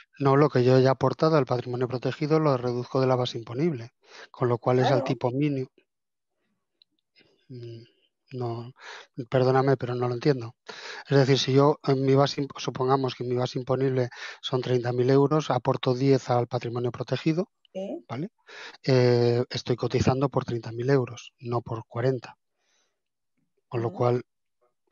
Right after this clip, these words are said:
Speaker 1: con lo cual la, la, la deducción, bueno, claro, el cuarenta y cinco se apli-, el cuarenta y cinco por ciento se aplica bastante más arriba, ¿vale?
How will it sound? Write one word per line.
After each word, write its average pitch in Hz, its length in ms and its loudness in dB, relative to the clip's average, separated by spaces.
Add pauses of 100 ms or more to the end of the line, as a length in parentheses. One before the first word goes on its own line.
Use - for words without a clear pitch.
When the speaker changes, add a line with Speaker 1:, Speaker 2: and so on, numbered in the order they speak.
Speaker 1:
con 131 180 2
lo 123 120 4
cual 143 340 4
la, 123 500 2
la, 123 500 -2
la 127 120 0
deducción, 123 680 -2 (280)
bueno, 117 160 -8
claro, 120 200 -6
el 113 60 -14
cuarenta 123 300 -4
y 127 60 -4
cinco 135 260 -2
se 127 120 -4
apli-, 131 240 -4 (280)
el 139 60 0
cuarenta 131 260 2
y 123 60 2
cinco 151 280 2
por 139 140 2
ciento 147 220 2
se 139 100 2
aplica 127 240 0
bastante 123 360 -2
más 127 180 -2
arriba, 127 380 0 (320)
¿vale? 123 180 -8